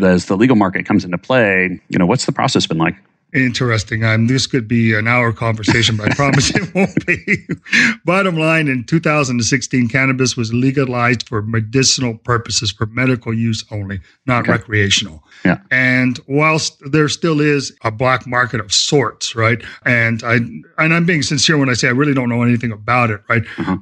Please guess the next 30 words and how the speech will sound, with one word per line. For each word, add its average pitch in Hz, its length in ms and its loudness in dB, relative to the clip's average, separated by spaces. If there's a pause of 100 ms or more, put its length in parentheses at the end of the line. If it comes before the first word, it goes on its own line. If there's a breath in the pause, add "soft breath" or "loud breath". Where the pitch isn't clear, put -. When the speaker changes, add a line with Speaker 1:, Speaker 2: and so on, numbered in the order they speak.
Speaker 2:
Other 139 160 2
than 131 140 0
the 120 100 0
fact 120 400 -2
that, - 160 -16
you 127 80 -6
know, 113 120 -12
it's 110 160 -4
the 113 80 -4
product 110 420 0
that - 100 -20
they 120 100 0
produce, 113 640 0
you 117 60 -12
know, 110 220 0
without 110 280 0
any 113 120 2
controls, 113 640 -2
you 113 80 -12
know, 110 100 -8
Speaker 1:
Yeah. 113 140 2
Speaker 2:
without, 107 280 0 (140)
with 127 180 0
pesticides 113 600 0
and 113 100 -10
so 117 220 0
forth, 104 260 -10
right? 107 220 -4
So, 110 140 -4
Speaker 1:
Yeah. 104 60 2